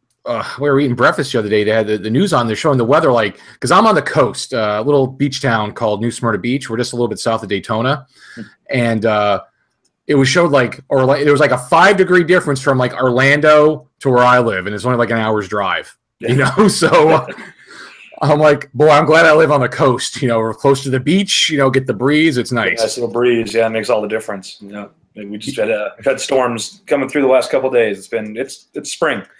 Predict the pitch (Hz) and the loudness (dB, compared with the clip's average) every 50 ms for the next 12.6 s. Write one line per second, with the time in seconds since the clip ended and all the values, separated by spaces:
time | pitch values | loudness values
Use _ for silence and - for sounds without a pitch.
0 | _ - _ _ _ _ _ _ _ _ 120 123 120 117 - - 127 117 117 117 | _ -20 _ _ _ _ _ _ _ _ -2 -2 -2 -2 -2 -2 -2 0 0 0
1 | 113 113 - 127 123 120 113 123 120 117 117 - _ _ _ _ _ _ _ _ | -2 -2 -4 -6 -4 -4 -4 -4 -4 -4 -6 -10 _ _ _ _ _ _ _ _
2 | - - 147 143 139 - 139 135 127 - - 135 127 123 120 - 127 123 123 123 | -8 -2 0 0 0 2 0 0 0 0 0 0 0 0 0 -2 -2 0 0 0
3 | 117 113 117 120 117 - 117 120 120 117 113 113 110 110 113 113 110 110 107 110 | 0 -2 -4 -6 -10 -10 -10 -8 -6 -4 -4 -4 -6 -6 -8 -10 -10 -10 -8 -6
4 | 110 113 113 113 113 107 107 101 - - 113 110 - 120 113 117 101 - 147 170 | -6 -4 -4 -6 -6 -8 -12 -18 -16 -14 -12 -10 -8 -10 -10 -10 -10 -8 -6 -6
5 | - - 143 170 165 135 123 - 147 135 - - _ - - - - 175 175 135 | -4 -2 -2 -4 -4 -4 -8 -8 -8 -10 -10 -12 _ -18 -18 -10 -6 -4 -4 -4
6 | 95 - _ - 117 - - 131 120 127 - 143 139 - - 98 95 95 - 113 | -6 -10 _ -14 -14 -12 -12 -10 -8 -6 -4 -4 -6 -6 -8 -12 -20 -20 -20 -20
7 | 101 - 113 107 101 - 117 110 - - - - _ _ _ _ _ _ _ _ | -20 -20 -20 -20 -14 -12 -12 -12 -12 -14 -20 -20 _ _ _ _ _ _ _ _
8 | _ _ _ _ - - - - - - - - - _ _ _ - 123 120 127 | _ _ _ _ -20 -12 -8 -6 -6 -6 -6 -10 -16 _ _ _ -8 -4 -2 -2
9 | 135 135 135 127 131 127 127 131 127 120 113 - 127 120 - - 101 90 - - | -2 -2 -2 -2 -4 -2 -2 -2 -2 -2 -4 -4 -4 -6 -6 -8 -14 -18 -18 -18
10 | - - - - - 101 98 - 110 110 107 104 95 92 92 - - _ _ - | -20 -20 -20 -20 -20 -18 -16 -14 -14 -14 -14 -16 -18 -20 -20 -20 -20 _ _ -16
11 | - 107 95 90 _ _ _ _ _ _ _ _ _ _ _ - 127 120 117 135 | -14 -14 -14 -16 _ _ _ _ _ _ _ _ _ _ _ -6 -4 -2 0 0
12 | 135 127 123 123 127 120 117 110 110 110 104 | 0 0 0 -2 -2 0 0 0 -2 -4 -6